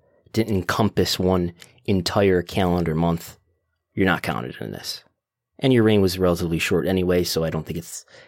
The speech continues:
as big of a deal 'cause you, you, you were providing a pretty small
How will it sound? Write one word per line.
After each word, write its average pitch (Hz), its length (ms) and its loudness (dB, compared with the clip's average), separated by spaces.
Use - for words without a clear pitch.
as - 160 -8
big 78 240 -4
of 76 100 -10
a 76 80 -6
deal 76 560 -8
'cause 82 160 -8
you, 80 100 -6
you, 78 200 -4
you 82 200 -2
were 82 100 2
providing 80 460 -2
a 80 100 0
pretty 80 300 -2
small 76 480 -2